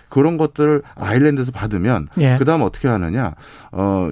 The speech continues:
Speaker 1: 기술 개발 비용이라는 명목 아래 미국 본사로 보내요.
Speaker 2: 어.
Speaker 1: 이건 이익이 아니잖아요.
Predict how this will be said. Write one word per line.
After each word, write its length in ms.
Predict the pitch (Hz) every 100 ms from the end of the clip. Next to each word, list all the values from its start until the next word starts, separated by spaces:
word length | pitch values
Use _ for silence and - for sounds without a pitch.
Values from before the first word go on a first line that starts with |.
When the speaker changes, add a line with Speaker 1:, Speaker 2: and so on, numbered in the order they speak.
| -
Speaker 1:
기술 560 | - 110 - 214 247
개발 640 | 202 110 98 127 139 135 127
비용이라는 880 | - 104 117 170 180 135 127 127 98
명목 340 | 85 113 101
아래 180 | 85 -
미국 280 | 85 123 127
본사로 400 | 113 104 143 160
보내요. 300 | 90 69 65 - - -
Speaker 2:
어. 320 | 151 123 107 92
Speaker 1:
이건 280 | 139 196 104
이익이 440 | 104 147 196 175
아니잖아요. 420 | 82 82 78 69